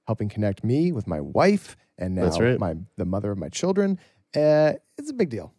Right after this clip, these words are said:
Speaker 2: Yeah. So, so for context, folks, uh, Sam Taylor is a mother. Um,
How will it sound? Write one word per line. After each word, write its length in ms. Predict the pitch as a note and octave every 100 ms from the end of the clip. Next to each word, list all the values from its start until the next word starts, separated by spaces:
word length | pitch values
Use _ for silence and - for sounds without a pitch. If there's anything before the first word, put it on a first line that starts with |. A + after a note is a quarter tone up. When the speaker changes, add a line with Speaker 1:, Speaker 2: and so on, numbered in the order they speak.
| -
Speaker 2:
Yeah. 160 | C3 - -
So, 420 | C3 - C3+ C3+ C3
so 160 | - E3
for 120 | -
context, 520 | - D#3+ D#3+ D3+ -
folks, 400 | D#3+ C#3+ D3 - -
uh, 300 | A#2+ A#2 A2
Sam 340 | A2 D3+ C#3 C3
Taylor 500 | A2 G2+ G2 G2 G2 _ _ _ _ _
is 560 | G2+ G2 G2 F#2+ F2+ - -
a 60 | F2+
mother. 440 | E2+ D#2 G2 D3+ _ _ _ _ _ _ _ -
Um, 600 | F#2 F2+ F2+ F2+ F2+ E2+